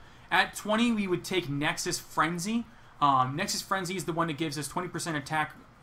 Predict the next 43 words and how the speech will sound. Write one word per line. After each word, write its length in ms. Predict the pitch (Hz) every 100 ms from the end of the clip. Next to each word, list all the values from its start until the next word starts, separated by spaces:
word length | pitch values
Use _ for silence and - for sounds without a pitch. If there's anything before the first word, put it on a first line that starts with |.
| -
range 520 | 131 151 190 226 214
and 160 | 165 160
twenty 200 | - 165
percent 260 | - 160 147
attack 300 | 143 135 127
speed. 600 | - - - 175 123 123 - - -
Now, 380 | 185 185 127 135
that 220 | 175 233
being 220 | 269 254
said, 400 | 226 214 220 240 - -
depending 500 | - 127 - 233 262
on 80 | 254
the 80 | 220
map 340 | 175 185 202
you're 220 | 170 151 147
on, 300 | 139 139 139
you 240 | 143 185 196
can 480 | - 190 196 233 233
forego 540 | - 208 196 160 196
that 220 | 180 170
talent, 420 | - 185 175 131 127 - -
even 260 | 180 208 226
with 120 | 220
the 100 | 175
auto 160 | 170 180
attack 260 | 190 175
build, 200 | 175 180
and 100 | 151
take 220 | 147 147 -
Epic 240 | 143 143
Flight. 320 | - 139 123 123 - - -
It 160 | 160 175
really 340 | 151 160 202 226
depends 400 | 220 - 185 170
on 80 | 175
the 60 |
map 360 | 147 139 139 139
and 200 | 143 139
really 140 | 156 170
depends 380 | 160 - 151
on 100 | 143
your 80 | 135
team. 400 | 127 - 117 117